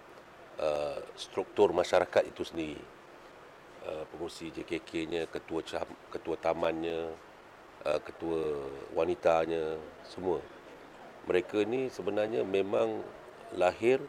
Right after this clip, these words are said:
di dalam masyarakat ini dan memang minat bekerja untuk membela masyarakat.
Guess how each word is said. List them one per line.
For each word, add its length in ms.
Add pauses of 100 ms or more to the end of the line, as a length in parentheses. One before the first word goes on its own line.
(840)
di 80
dalam 480 (160)
masyarakat 480
ini 480 (400)
dan 240
memang 240
minat 400
bekerja 720
untuk 240
membela 400
masyarakat. 480